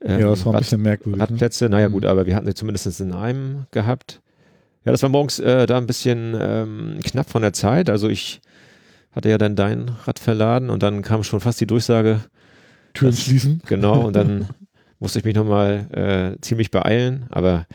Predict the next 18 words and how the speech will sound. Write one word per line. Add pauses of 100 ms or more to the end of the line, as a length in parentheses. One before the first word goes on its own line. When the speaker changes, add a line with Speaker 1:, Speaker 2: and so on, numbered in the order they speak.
(320)
Speaker 2:
Dabei
habe
ich
extra
langsam
gemacht
beim
Speaker 1:
ging
alles. (180)
Speaker 2:
Reinfahren.
Speaker 1:
Ja. (1400)
Ging
aber
alles
dann
trotzdem
ganz
gut.